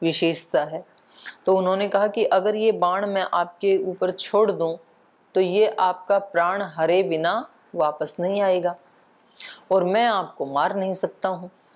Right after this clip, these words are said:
क्यों नहीं मार सकता हूँ? एक तो आप हमारे गुरु जी के मित्र हैं, विश्वामित्र जी के, और दूसरा आप ब्राह्मण हैं। तो ब्राह्मण के ऊपर, माता पिता गुरुजनों के ऊपर, छोटे बच्चों के ऊपर,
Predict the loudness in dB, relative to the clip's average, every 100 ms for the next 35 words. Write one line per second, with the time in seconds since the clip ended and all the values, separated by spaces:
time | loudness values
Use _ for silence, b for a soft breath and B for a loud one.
0 | _ _ 0 0 0 0 0 -2 -4 -2
1 | 0 -2 -4 -6 -6 0 2 2 -2 -4
2 | -2 0 -2 -2 0 -2 -2 -2 -2 0
3 | -2 -2 -4 -6 -2 -2 -2 -4 -4 0
4 | -2 0 -2 -2 _ B B B B B
5 | 0 0 2 0 2 2 2 2 0 -2
6 | -4 -6 _ _ -14 -4 -2 -2 -2 -2
7 | -2 -4 -6 _ b b b _ 0 0
8 | -2 0 -2 4 4 4 2 4 4 2
9 | -12 _ _ -20 -20 -4 0 0 2 0
10 | 0 0 2 2 0 0 2 0 0 0
11 | 2 2 4 2 2 -2 -16 _ b b
12 | b -10 -4 -2 0 0 0 -2 0 0
13 | 4 2 2 2 2